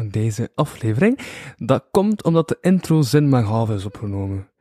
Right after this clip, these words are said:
Ironisch wel, want de introzin was: "Ik ben op zoek naar mezelf en hoop dat jij mij zal vinden." Ehm, en blijkbaar is die zin zelfzoek. Ja,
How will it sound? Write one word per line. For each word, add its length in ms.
Ironisch 580
wel, 240
want 240
de 100
introzin 680
was: 380
"Ik 160
ben 120
op 140
zoek 320
naar 220
mezelf 400
en 100
hoop 120
dat 200
jij 260
mij 180
zal 180
vinden." 340
Ehm, 380
en 160
blijkbaar 340
is 140
die 100
zin 280
zelfzoek. 720
Ja, 280